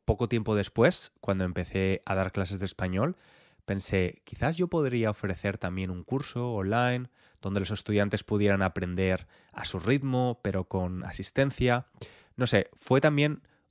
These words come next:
otro de los puntos que, mirando atrás, pude identificar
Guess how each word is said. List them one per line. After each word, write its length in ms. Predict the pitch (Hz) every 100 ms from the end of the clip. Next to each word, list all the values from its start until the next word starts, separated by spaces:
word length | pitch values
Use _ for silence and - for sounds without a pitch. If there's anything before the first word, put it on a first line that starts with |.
| -
otro 220 | 123 143
de 60 |
los 160 | 131 120
puntos 360 | - 120 143 -
que, 160 | -
mirando 400 | 101 95 110 123
atrás, 460 | 113 - 123 - - _ - _ _ -
pude 260 | 123 127
identificar 880 | 131 131 117 123 123 - 117 135 -